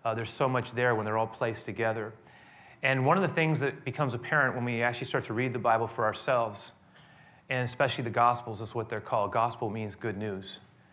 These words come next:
And it's the good news of Jesus that we're talking about, that they were given a message that was essentially this, that they were to tell people that the kingdom of heaven was at hand. And that's a phrase that comes up a lot in the, in the writings, and Jesus says it frequently. What does that mean,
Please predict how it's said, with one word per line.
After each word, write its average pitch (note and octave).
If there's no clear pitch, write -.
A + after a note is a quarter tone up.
And A#2
it's -
the A#2
good A2+
news A2+
of G2
Jesus G#2+
that G#2
we're G#2
talking A#2+
about, G2
that G#2+
they C#3
were D#3+
given D3+
a B2
message B2+
that A#2+
was A#2
essentially C#3
this, A#2+
that -
they C3+
were D#3+
to E3
tell D#3
people D3+
that A#2
the B2+
kingdom D3+
of C#3+
heaven G#2+
was A#2
at A#2+
hand. G2+
And B2
that's D#3
a F3
phrase F3
that C#3+
comes C3+
up C#3
a A#2
lot A2+
in G#2+
the, G#2
in A2
the G#2+
writings, A2
and G#2+
Jesus A#2+
says C3
it A2
frequently. A2+
What C#3
does D#3
that C3
mean, G#2